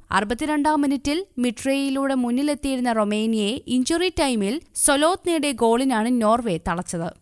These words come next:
യൂറോ കപ്പിന് നേരത്തെ തന്നെ ബർത്ത് ഉറപ്പിച്ച ഇറ്റലി യോഗ്യതാ റൗണ്ടിലെ എട്ടാം മത്സരത്തിലും വിജയിച്ച് ഗ്രൂപ്പ് ജെയിലെ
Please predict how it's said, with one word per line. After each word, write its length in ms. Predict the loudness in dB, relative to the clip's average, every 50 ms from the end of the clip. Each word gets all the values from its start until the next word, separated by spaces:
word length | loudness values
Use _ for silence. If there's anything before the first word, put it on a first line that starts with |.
| _ _ 0
യൂറോ 300 | 2 4 4 4 4 2
കപ്പിന് 340 | 2 0 -2 0 0 2 2
നേരത്തെ 380 | 2 2 2 0 -2 -4 -4
തന്നെ 260 | -4 -2 -2 -2 -2 -2
ബർത്ത് 360 | -2 0 0 -2 -2 -2 -2
ഉറപ്പിച്ച 380 | -2 -2 -2 -4 -6 -4 -4 -6 -6 -6
ഇറ്റലി 320 | -8 -6 -6 -4 -4 -2 -2
യോഗ്യതാ 460 | 0 0 0 0 0 -2 -2 0 0
റൗണ്ടിലെ 400 | 2 0 0 0 -2 -2 -2 -2
എട്ടാം 360 | -2 -4 -4 -2 0 0 0 0
മത്സരത്തിലും 580 | -2 -2 -2 -2 -4 -4 -4 -4 -4 -4 -4
വിജയിച്ച് 420 | -4 -4 -4 -2 -4 -4 -2 -2 -4 -4
ഗ്രൂപ്പ് 380 | -2 -2 -2 0 -2 -2 -4 -2
ജെയിലെ 480 | 0 0 0 2 0 -2 -2 -2 -4